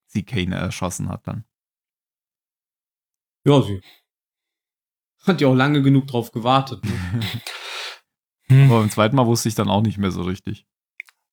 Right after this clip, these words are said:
Speaker 3: Ich muss sagen, ich hab beim ersten Mal, als ich mir damals angeschaut habe, ich mein, man erinnert sich ja dann doch wieder so an damals, ähm, fand ich, das war eher so ein Boah-Moment. Und jetzt so irgendwie, hm, bisschen plump.
Speaker 1: Ich
Speaker 3: Man hätt's
Speaker 2: Ja, damit hat
Speaker 1: Ja.
Speaker 2: man ja auch nicht
Speaker 3: besser machen
Speaker 2: gerechnet,
Speaker 3: können.
Speaker 2: ne?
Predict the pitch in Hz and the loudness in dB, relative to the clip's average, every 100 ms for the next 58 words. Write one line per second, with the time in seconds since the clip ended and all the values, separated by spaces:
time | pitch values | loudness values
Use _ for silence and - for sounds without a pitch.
0 | _ 127 147 151 - 131 151 139 131 131 | _ 2 2 4 2 2 2 2 2 2
1 | 123 131 156 139 139 127 123 117 123 - | 0 2 0 0 0 0 0 0 -2 0
2 | 143 127 117 113 110 _ _ _ - 117 | 0 0 0 -2 -8 _ _ _ -4 -2
3 | 123 147 160 139 123 117 107 131 - 117 | 4 4 4 2 0 -2 -2 -2 -4 -8
4 | 107 - 107 101 107 104 110 - - _ | -4 -4 -4 -6 -4 -4 -4 -8 -12 _
5 | _ _ _ _ 110 110 - - 123 143 | _ _ _ _ -2 -2 0 2 4 2
6 | - - - 127 - 127 - 127 120 123 | 0 -6 -4 -2 -2 -2 0 0 2 -2
7 | - _ 117 101 - - 110 104 107 131 | -4 _ 2 2 0 -8 -4 -2 -2 -2
8 | - _ _ _ _ 127 127 - 143 139 | -8 _ _ _ _ 2 2 4 4 4
9 | 139 - _ _ 104 101 95 - - - | 2 -2 _ _ -6 -4 -4 -8 -8 -6
10 | 117 - 110 98 95 _ _ _ _ _ | -6 -10 -12 -12 -14 _ _ _ _ _
11 | - - - 139 151 160 - 123 156 139 | -16 -16 -4 2 4 2 0 2 2 4
12 | 127 151 143 131 127 127 - 117 147 202 | 2 2 4 4 4 2 2 2 0 0
13 | 147 110 101 127 160 | 0 0 0 -2 -2